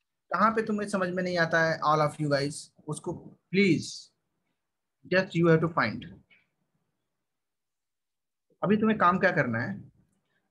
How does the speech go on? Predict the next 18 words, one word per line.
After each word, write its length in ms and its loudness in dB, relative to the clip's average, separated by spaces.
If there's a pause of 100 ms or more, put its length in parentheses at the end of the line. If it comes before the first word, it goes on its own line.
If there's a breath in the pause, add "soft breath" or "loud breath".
(100)
तुम्हें 720 -2
revise 380 2
करके 220 -2
आना 280 2
है 220 -4 (3750)
एन 160 2
फैक्टर 300 0
calculation, 600 -6 (580)
वो 120 2
तुम 200 2
लोग 160 2
को 160 0
कम 160 0
समझ 200 -2
में 120 0
आ 60 -2
रहा 140 -2
है। 180 -16